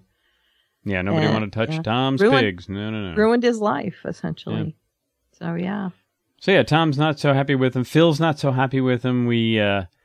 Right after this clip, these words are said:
Speaker 1: Phil t-, <laughs> kinda takes him out and, uh, handcuffs him to the jail.
Speaker 2: Yeah. I don't know. Have you seen this, uh, YouTube video with the two white trash girls fighting on their lawn?
Speaker 1: <laughs> I
Speaker 2: Have you
Speaker 1: don't
Speaker 2: seen
Speaker 1: think
Speaker 2: it?
Speaker 1: so.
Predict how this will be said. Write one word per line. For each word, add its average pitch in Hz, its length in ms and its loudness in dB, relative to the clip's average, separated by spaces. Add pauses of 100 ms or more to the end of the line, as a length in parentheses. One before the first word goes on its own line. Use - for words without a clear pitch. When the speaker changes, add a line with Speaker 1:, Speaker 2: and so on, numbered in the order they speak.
(760)
Speaker 1:
Phil 131 280 2
t-, 156 180 -4 (360)
<laughs> - 800 -16
kinda 120 320 0 (140)
takes 143 260 0
him 131 80 2
out 131 220 4
and, 110 200 2
uh, 104 260 0
handcuffs 117 480 0
him 117 120 -4
to 113 60 -4
the 104 100 -6
jail. 110 520 -2 (600)
Speaker 2:
Yeah. 190 200 2 (360)
I 302 120 4
don't 403 180 0
know. - 140 0 (540)
Have 254 220 0
you 349 120 8
seen 349 340 2
this, 254 380 0
uh, 214 180 4
YouTube 220 560 -2
video 226 540 2
with 190 220 -2
the 185 220 0 (140)
two 214 480 -2 (240)
white 185 280 -4
trash 185 420 -2
girls 196 380 0
fighting 180 440 0
on 185 140 -2
their 165 160 -2
lawn? 170 500 0 (140)
Speaker 1:
<laughs> - 960 -16
I - 80 -2
Speaker 2:
Have 220 120 2
you - 80 6
Speaker 1:
don't - 80 4
Speaker 2:
seen 269 160 4
Speaker 1:
think - 140 4
Speaker 2:
it? 107 40 -4
Speaker 1:
so. 85 260 0